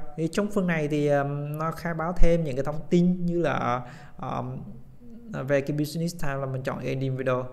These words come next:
là cá nhân thôi và ngày tháng năm sinh của mình ha. Ờ, các bạn điền, ờm, đầy đủ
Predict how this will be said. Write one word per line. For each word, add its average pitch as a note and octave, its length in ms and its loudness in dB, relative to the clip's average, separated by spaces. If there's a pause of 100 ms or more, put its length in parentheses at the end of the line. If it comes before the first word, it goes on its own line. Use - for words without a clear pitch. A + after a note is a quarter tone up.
là B2+ 140 -4
cá C3+ 180 -2
nhân D#3 200 -4
thôi D#3+ 140 -4 (240)
và A#2+ 460 -4
ngày B2+ 180 -4
tháng C3 160 -8
năm D#3 120 -6
sinh D#3+ 160 -6
của - 120 -6
mình C3+ 280 -4
ha. E3 160 -2 (600)
Ờ, B2+ 200 -6
các - 140 -8
bạn B2+ 180 -6
điền, C3+ 260 -4
ờm, C3 360 -6
đầy C#3+ 120 0
đủ C3 160 0